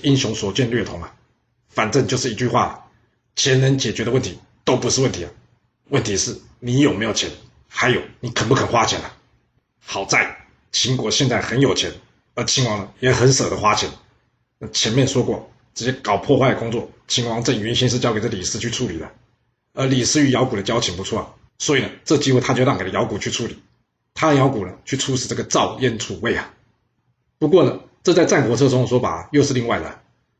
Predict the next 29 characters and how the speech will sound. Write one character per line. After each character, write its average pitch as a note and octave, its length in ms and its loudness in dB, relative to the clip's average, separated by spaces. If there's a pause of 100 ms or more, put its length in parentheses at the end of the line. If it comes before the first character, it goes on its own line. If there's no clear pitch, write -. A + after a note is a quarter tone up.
(140)
《战 C3 240 4
国 B2+ 80 6
策》 C#3+ 160 4
中 B2+ 160 2
说 B2+ 160 2
呢， G#2+ 200 -6
去 D#3 120 -2
游 C3 140 4
说 C3 180 4
各 C#3 140 4
国 G2+ 140 -2
的 G#2 40 -4
是 - 120 -6
顿 G#2+ 180 0
落， G2+ 240 -8 (320)
而 D3+ 140 2
出 F#3 180 4
使 C3 160 0
国 B2 140 2
家 C3+ 120 4
呢， B2 240 -2
则 C3+ 140 0
是 D#3 100 0 (140)
魏、 A#2 240 2
赵、 G#2 280 0
燕、 B2 200 2
齐 F2+ 320 -4
啊。 D#2+ 100 -12 (680)
哎， - 340 0